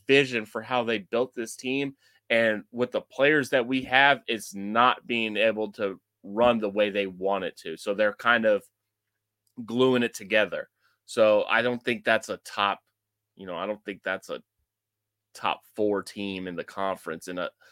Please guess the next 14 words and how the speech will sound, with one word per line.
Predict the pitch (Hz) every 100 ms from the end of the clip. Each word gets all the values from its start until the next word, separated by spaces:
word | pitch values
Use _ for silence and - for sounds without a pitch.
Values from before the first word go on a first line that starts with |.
| _ -
a | 98 -
absolutely | 139 135 127 107 98
stellar | - - - 160 185 123
conference. | - - 170 156 107 -
But | 110
I |
just | 107 123 -
think | 120 - _ _ _
not | 107 123 123 -
being | 135 123 120
able | 120 113 110
to | 110 104 - -
have | 113 107
those | 101 117 110